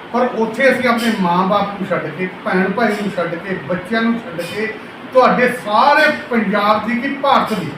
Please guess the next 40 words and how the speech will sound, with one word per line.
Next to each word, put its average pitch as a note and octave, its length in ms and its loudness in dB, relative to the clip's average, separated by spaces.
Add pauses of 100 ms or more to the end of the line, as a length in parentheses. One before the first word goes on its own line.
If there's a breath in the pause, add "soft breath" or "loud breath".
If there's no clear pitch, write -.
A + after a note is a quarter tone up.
(840)
ਭਾਰਤ A3 360 4
ਦੀ C4+ 160 4
ਅਸੀਂ B3+ 120 2
ਰਾਖੀ A#3 300 4
ਕਰ - 120 2
ਰਹੇ - 100 -6
ਹਾਂ। - 200 -10 (1000)
ਜਦੋਂ B3+ 280 4
ਮੰਨ C#4 240 4
ਕੇ C#4+ 120 4
ਭਾਰਤ C4+ 440 4
ਦੀ B3 220 -2
ਰਾਖੀ A#3 340 4
ਕਰਨ G#3+ 360 4
ਵਾਲਿਆਂ F#3+ 260 4
ਦੇ G#3 120 0
ਉੱਤੇ G#3 380 -2 (580)
ਇਹ C#4 240 4
ਬਣ A#3 200 6
ਕੇ B3 140 2
ਆ A3+ 120 6
ਜੇ G#3+ 320 2 (100)
ਇੱਕ A#3 200 -2
ਰੈਗੂਲਰ A3+ 760 4
ਆਰਮੀ G#3+ 440 4
ਦੇ A3+ 160 4
ਮਤਲਬ A3 260 0
ਕਿ G#3+ 100 -4
ਕਰਨਲ G#3+ 460 0 (580)
ਪੁਸ਼ਪਿੰਦਰ B3+ 460 2
ਸਿੰਘ C4+ 140 0 (100)
ਬਾਠ F#3 300 2
ਦੇ B3+ 100 2
ਉੱਤੇ B3+ 180 -4
ਮਤਲਬ A#3 240 0
ਕਿ A#3 80 2
ਮਤਲਬ A3 600 2
ਹਮਲਾ G#3+ 220 2
ਹੋ G3+ 140 0
ਗਿਆ। G3 280 0